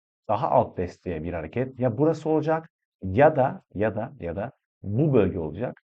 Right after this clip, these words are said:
Ben bu iki senaryoyu bekliyorum. Daha sonrasında yine kademe kademe işte en son boğa başlayacak dediğim seviye yirmi altı altı yüz, yirmi beş yüz altmış altı ya. İşte en son benim açımdan en büyük onay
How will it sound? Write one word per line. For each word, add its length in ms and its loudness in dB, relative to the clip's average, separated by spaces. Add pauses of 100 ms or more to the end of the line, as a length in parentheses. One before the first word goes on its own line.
(120)
Ben 340 0
bu 120 0
iki 180 -4
senaryoyu 520 -6
bekliyorum. 460 -8 (380)
Daha 220 2
sonrasında 680 -8
yine 360 -2 (320)
kademe 340 0
kademe 340 -6
işte 160 -14
en 220 0
son 320 0 (200)
boğa 400 6
başlayacak 580 0
dediğim 220 0
seviye 440 -2 (400)
yirmi 300 2
altı 300 2
altı 340 2
yüz, 140 -2 (280)
yirmi 240 0
beş 200 2
yüz 120 -4
altmış 280 -4
altı 260 -2
ya. 140 -8 (640)
İşte 460 -4
en 200 0
son 340 -6 (400)
benim 200 2
açımdan 580 -8 (540)
en 280 4
büyük 220 0 (120)
onay 460 2